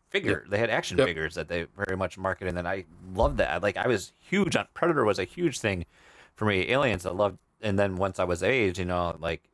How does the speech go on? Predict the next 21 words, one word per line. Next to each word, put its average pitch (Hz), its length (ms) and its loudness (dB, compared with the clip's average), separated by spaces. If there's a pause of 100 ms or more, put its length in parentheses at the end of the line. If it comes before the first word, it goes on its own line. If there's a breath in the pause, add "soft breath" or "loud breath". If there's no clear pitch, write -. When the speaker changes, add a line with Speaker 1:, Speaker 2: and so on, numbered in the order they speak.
(180)
Speaker 1:
ate 95 160 0
it 98 80 4
up. 85 200 2
I 80 120 -2
watched 85 380 -2 (600 soft breath)
Aliens. 98 460 -2 (100)
Aliens 113 640 2
was, 87 80 -4
like, 95 160 0
the, 98 260 -2
the 92 100 -2
greatest, 95 560 -4 (200)
greatest 104 260 -4
movie 113 200 -4
for 85 100 -12
the 80 80 -14
longest 104 400 -2
time, 78 300 -4
and 78 140 -12
then 80 100 -6
Speaker 2:
Right. 131 260 0